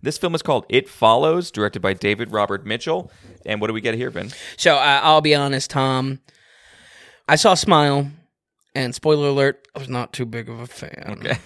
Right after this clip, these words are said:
Speaker 2: <laughs> Uh, and, uh, like with all of my watching lately, it made me think of better films. Uh, and this one is going to be a short one because I love this film.
Speaker 1: Did you?
Speaker 2: Uh, and I,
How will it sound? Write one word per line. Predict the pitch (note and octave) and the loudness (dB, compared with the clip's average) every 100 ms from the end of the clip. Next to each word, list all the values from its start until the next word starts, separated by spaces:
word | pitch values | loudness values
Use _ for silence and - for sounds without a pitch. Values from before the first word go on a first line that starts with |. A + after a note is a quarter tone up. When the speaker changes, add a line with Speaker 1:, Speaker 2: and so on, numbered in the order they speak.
| - | -2
Speaker 2:
<laughs> | G4+ B2+ | -2 0
Uh, | B2+ C3 C3 B2+ B2+ - - - - - - - | -2 0 0 0 -4 -8 -16 -20 -18 -18 -16 -10
and, | - B2 B2+ B2+ B2+ B2 | -6 -4 -2 -4 -4 -2
uh, | B2 B2+ B2+ | -2 -2 -2
like | C3+ D3+ D3 | 2 2 2
with | C#3+ D3 | 2 6
all | D3+ D3+ D3 | 8 6 4
of | C#3 B2+ | 0 0
my | C#3 C3 | -2 -2
watching | B2+ D3 E3 - C#3+ | 4 6 6 2 -4
lately, | C3+ C3+ C#3 C#3+ | -4 -4 -4 -4
it | C#3+ | -2
made | D3+ D#3 | -4 -4
me | C#3+ | -4
think | - D3+ | -2 -4
of | D#3+ | 0
better | C#3+ D#3+ B2+ | 2 4 2
films. | - G3+ G3+ C3 A#2 B2+ - | 2 2 2 -2 -6 -8 -6
Uh, | C3+ B2+ C3 | -4 -2 -2
and | C3+ C3+ C3+ C3 C3 | 0 0 0 0 -4
this | C3+ D3 D#3+ - | -6 -4 -2 0
one | E3 E3 | -2 -2
is | C#3+ | -4
going | C#3 C#3+ | -4 -4
to | C#3+ | -4
be | D3 D3 | -2 -2
a | |
short | - A#3 F3+ | 2 2 4
one | C#3+ D3+ | 0 0
because | D3 - C#3+ | -4 -4 -4
I | - D3 | -2 -2
love | C#3+ C3+ C3+ B2+ B2 | -2 -4 -4 -4 -8
this | A#2 - | -10 -10
film. | - A2 B2+ C#3 | -12 -14 -8 -2
Speaker 1:
Did | F3+ | 0
you? | F#3 | 2
Speaker 2:
Uh, | A#2 A#2 A#2+ | 0 -4 -6
and | B2+ B2+ C3 | -6 -4 -4
I, | C3+ | -6